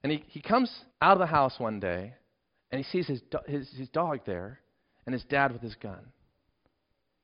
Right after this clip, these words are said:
And before he can say anything, his dad pulls the trigger, and the dog dies. And he runs towards the dog, and he says, "Why did you do that? Why did you do that?"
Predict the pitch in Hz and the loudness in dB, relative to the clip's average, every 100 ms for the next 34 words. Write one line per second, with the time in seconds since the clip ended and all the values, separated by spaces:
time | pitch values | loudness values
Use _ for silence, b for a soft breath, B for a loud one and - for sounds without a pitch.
0 | _ _ 123 139 - 226 214 180 170 180 | _ _ -4 -2 4 4 4 0 0 2
1 | 175 170 165 160 117 - 139 143 - 131 | 2 -2 -4 -4 -6 -2 0 0 -2 -10
2 | 120 - 117 101 101 - _ _ 110 104 | -10 -6 -6 -4 -8 -14 _ _ -12 -10
3 | 110 107 110 113 - - - - - _ | -8 -8 -8 -14 -16 -18 -20 -20 -20 _
4 | _ _ _ _ _ _ _ _ _ _ | _ _ _ _ _ _ _ _ _ _
5 | _ _ _ _ - 151 139 214 240 - | _ _ _ _ -4 -2 4 4 4 4
6 | 208 170 147 170 185 202 185 143 123 - | 0 0 2 6 10 10 8 2 -4 -6
7 | - 359 330 339 294 254 339 320 226 247 | -6 8 10 10 6 -6 0 4 4 8
8 | 320 370 339 294 - 359 339 226 - | 8 8 4 -6 -4 -2 0 -2 -6